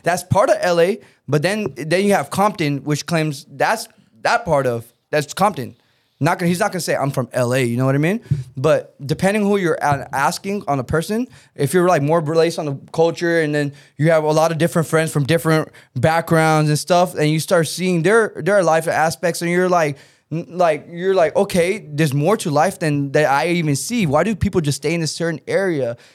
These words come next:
And why are, and then you start really opening your eyes up to this shit, right? And then people really are proud of where they're from. And some people really like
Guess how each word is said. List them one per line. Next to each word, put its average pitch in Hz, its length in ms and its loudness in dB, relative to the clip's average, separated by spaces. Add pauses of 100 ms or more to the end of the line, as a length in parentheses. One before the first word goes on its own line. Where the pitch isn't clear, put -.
(140)
And 139 300 -4
why 175 160 -2
are, 190 160 -2 (160)
and 175 180 0
then 208 120 0
you 208 60 0
start 185 280 0
really 190 220 2
opening 185 300 -6
your 143 180 -6
eyes 190 280 0
up 170 120 -8
to 160 120 -10
this 135 160 -8
shit, 131 200 -8
right? 139 420 -4
And 143 120 -4
then 147 120 -4
people 190 240 -6
really 175 460 0
are 127 100 -2
proud 147 520 0
of 127 140 -2
where 131 240 0
they're 139 180 0
from. 170 440 0 (420)
And 139 140 0
some 185 240 -2
people 202 260 0
really 190 260 0
like 202 340 -2